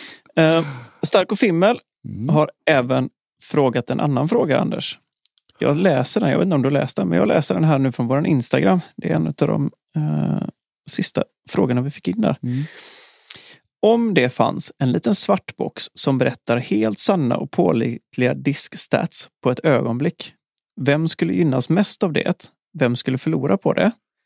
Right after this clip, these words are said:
Speaker 1: Diskproducent, återförsäljare, proffsslutkund eller amatörslutkund-,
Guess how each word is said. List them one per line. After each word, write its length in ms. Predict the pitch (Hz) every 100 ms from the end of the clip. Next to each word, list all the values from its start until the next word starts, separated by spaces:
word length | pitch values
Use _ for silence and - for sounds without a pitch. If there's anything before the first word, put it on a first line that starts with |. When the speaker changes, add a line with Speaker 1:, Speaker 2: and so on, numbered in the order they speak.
| _ _ _ 165
Speaker 1:
Diskproducent, 840 | 175 - 156 165 156 190 202 - _ -
återförsäljare, 840 | 190 - 131 - 123 131 147 147 - _ -
proffsslutkund 880 | 156 - - - 147 - 135 135 -
eller 200 | 127 123
amatörslutkund-, 1160 | 123 - - 160 - 143 156 147 - 196 185